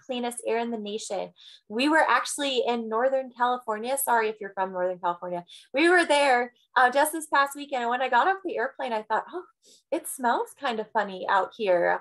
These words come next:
I just wish I were back in Prescott with that clean air." Um, National Geographic has ranked us as a top adventure destination town. And then Sunset Magazine has named us as a best value town in the Southwest. So it's a pretty great city out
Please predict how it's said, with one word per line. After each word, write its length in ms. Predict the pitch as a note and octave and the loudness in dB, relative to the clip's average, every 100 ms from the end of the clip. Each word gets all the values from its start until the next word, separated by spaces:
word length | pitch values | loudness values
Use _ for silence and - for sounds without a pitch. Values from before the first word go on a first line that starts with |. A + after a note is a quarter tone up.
| F3+ | 2
I 140 | A#3+ | 2
just 200 | A#3+ - | 0 -8
wish 200 | D4 G#4+ | -4 2
I 100 | A4 | 2
were 120 | F#4 | 4
back 220 | D4+ C4+ D4 | 2 0 0
in 120 | C#4+ | -6
Prescott 420 | C4+ B3+ - G3 | -4 -4 -6 -10
with 120 | A3 | -8
that 180 | G#3 - | -8 -8
clean 240 | - A#3+ | -10 -8
air." 420 | A#3 G3+ F3 F3+ - _ _ _ _ | -4 -2 0 -2 -8 _ _ _ _
Um, 520 | B3+ A#3 G#3 G3+ A3 - _ _ _ - | 0 2 2 0 -8 -16 _ _ _ 0
National 360 | C4 F4 F4+ | 2 2 -2
Geographic 640 | D#4+ F4 F4 D4 D#4+ E4+ E4+ | 0 0 4 2 2 -2 -2
has 200 | C#4 B3 | -4 -4
ranked 240 | A#3 A#3+ | -6 -6
us 160 | A#3+ A#3 - | -6 -4 -2
as 160 | A#3 | -2
a 160 | - A3 _ | -2 -8 _
top 260 | A3+ - - | 0 0 -2
adventure 520 | A#3+ A#3 A#3 A#3+ C#4 | -10 -4 -6 -6 -10
destination 800 | C4 B3+ B3 - A#3+ A3 - C4+ | -6 -6 -6 -8 -6 -6 -8 -12
town. 340 | C#4 C#4 C#4+ D4+ _ _ _ - | -4 -2 -2 -4 _ _ _ -2
And 140 | A#3 | 0
then 120 | A#3 | 0
Sunset 480 | A3+ C4 C4 C#4+ C4+ | 0 -2 0 -4 -2
Magazine 580 | A3+ A#3+ C4 C#4 D4 D4+ | 0 0 -2 -6 -12 -4
has 240 | B3+ A#3+ | 0 0
named 200 | A#3 A#3 | -2 -6
us 140 | A#3+ A#3+ | -6 -6
as 100 | A#3 | -6
a 40 | |
best 260 | A#3+ E4 - | -2 -4 0
value 320 | B3+ C4 F#4+ | 2 2 0
town 220 | - G#3 | -2 -6
in 60 | G3 | -6
the 60 | |
Southwest. 600 | G3 G3+ F#3+ A3 G3 F#3+ | -8 -6 -6 -2 -2 -2
So 80 | A#3 | -6
it's 100 | A#3+ | -8
a 80 | D4 _ | -10 _
pretty 380 | F4 F4 G4 D#4 | -4 0 0 0
great 400 | D4 D4 D4+ - _ _ _ - | 0 -4 -4 -8 _ _ _ -8
city 400 | - D#4+ E4+ E4 | -4 0 2 2
out 240 | C#4 D4+ | 2 2